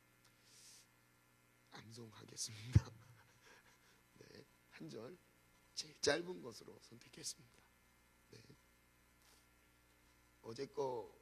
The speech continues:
한번 해볼까요? 자, 어제 거 갑자기, 네, 새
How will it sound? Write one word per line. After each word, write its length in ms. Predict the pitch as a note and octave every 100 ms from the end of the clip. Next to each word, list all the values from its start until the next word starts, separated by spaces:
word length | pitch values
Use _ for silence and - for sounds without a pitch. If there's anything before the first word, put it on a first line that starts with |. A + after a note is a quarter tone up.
| -
한번 360 | A#2 A2+ G#2+ G#2+
해볼까요? 520 | A2+ A#2 G#2+ G#2+ C3 - - - - - - - - - - - - -
자, 160 | - C3+ A#2+ -
어제 180 | - A2+
거 300 | G#2 G#2+ A2+ - -
갑자기, 560 | - - - G#2 A2+ C3+ - - - - - - - - - -
네, 80 | - - - - - - - - - - -
새 360 | - C#3+ C#3+ C#3